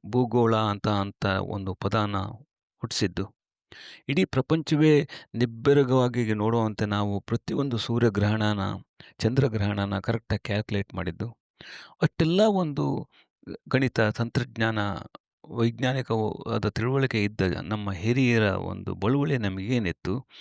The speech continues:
ಅದೇಕೆ ಕ್ರಮೇಣ ಕುಂಠಿತವಾಯ್ತು? So, ನಮ್ಮಲ್ಲಿ ಯಾಕೆ ಆ ಇನ್ನೋವೇಷನ್ ಹೋಗಿ ಅದ್ರ ಜಾಗದಲ್ಲಿ ಹೆದರಿಕೆ ಆವರಿಸ್ತು? So, these are the things I want to kind of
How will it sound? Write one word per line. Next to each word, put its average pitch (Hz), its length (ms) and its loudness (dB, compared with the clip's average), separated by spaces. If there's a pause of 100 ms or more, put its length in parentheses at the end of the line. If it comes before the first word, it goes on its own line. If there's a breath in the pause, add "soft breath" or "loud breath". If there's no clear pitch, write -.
(280 loud breath)
ಅದೇಕೆ 202 340 2
ಕ್ರಮೇಣ 123 400 0
ಕುಂಠಿತವಾಯ್ತು? 107 1000 -2 (540 loud breath)
So, 135 100 2
ನಮ್ಮಲ್ಲಿ 139 400 0
ಯಾಕೆ 139 260 0
ಆ 120 60 2
ಇನ್ನೋವೇಷನ್ 113 920 0
ಹೋಗಿ 120 480 0
ಅದ್ರ 101 160 0
ಜಾಗದಲ್ಲಿ 113 540 0
ಹೆದರಿಕೆ 120 420 2
ಆವರಿಸ್ತು? 104 720 -2 (540 loud breath)
So, 143 140 2
these 165 240 4
are 160 220 6
the 123 120 2
things 147 260 -2
I 113 40 2
want 107 260 0
to 98 80 0
kind 98 280 -2
of 95 120 2